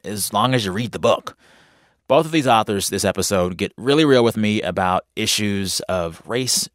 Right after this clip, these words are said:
interracial dating, family drama, the publishing industry, et cetera.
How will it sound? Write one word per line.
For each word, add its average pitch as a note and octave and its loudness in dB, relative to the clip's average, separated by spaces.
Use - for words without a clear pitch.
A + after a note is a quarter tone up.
interracial B2 -2
dating, C#3+ 2
family A2 -4
drama, C3 4
the G#2+ -2
publishing A#2+ -4
industry, B2 -4
et A2+ -4
cetera. B2+ 4